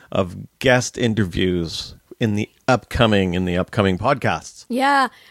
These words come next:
Speaker 2: that was a great thing. Every time I heard a talk, I'm like, "I gotta be on the podcast." So,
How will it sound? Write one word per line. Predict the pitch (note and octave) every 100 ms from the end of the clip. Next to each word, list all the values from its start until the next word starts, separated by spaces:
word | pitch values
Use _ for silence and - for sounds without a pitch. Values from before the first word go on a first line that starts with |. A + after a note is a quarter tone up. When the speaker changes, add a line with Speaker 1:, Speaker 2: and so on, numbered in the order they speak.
| -
Speaker 2:
that | D4
was | F#4+ D4
a |
great | B3+ C#4+ C#4+
thing. | B3 A#3 A#3
Every | C4 D4+
time | D#4 C#4+
I | C4+
heard | C#4 A#3
a |
talk, | - E4 D4+ D#4
I'm |
like, | B3 E4
"I | F4
gotta | D#4+ E4+
be | D#4 D4+
on | C#4+
the | D4
podcast." | D4 D4 B3 - B3+ B3+ D4 - - - - E4 -
So, | - G#3 G3 G3+ G3+